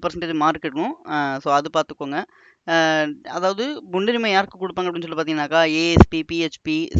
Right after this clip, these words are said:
சி பிளஸ் பிளஸ், Java, வி பி, ஆ, visual communication, ஓ சி பி, et cetera.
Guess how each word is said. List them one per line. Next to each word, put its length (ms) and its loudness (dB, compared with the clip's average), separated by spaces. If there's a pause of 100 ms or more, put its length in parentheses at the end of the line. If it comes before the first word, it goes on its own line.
சி 140 8
பிளஸ் 220 -2
பிளஸ், 220 4
Java, 640 4
வி 180 -4
பி, 300 -6 (140)
ஆ, 360 -4
visual 460 -6
communication, 600 -2 (420)
ஓ 220 0
சி 200 6
பி, 260 -4
et 200 -8
cetera. 160 -2